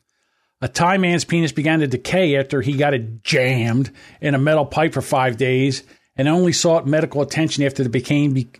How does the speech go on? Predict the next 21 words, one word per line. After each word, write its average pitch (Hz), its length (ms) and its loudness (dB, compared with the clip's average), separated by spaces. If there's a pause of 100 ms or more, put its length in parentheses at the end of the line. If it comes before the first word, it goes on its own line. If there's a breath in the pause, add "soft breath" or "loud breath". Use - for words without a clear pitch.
the 127 120 -2
pain 170 360 0
became 127 360 -2
unbearable. 123 680 -2
The 131 100 -4
twenty-one-year-old, 180 880 0
now 226 140 0
see, 330 380 0 (480 soft breath)
that's 359 360 0
the 185 220 2
age 139 300 0
you 131 60 -2
get 135 180 -2
your 131 140 -2
ma-, 135 180 2
your 127 300 -2 (480)
junk 156 320 0
stuck - 280 -2
in - 80 -2
something, 110 400 -2
not 226 220 -2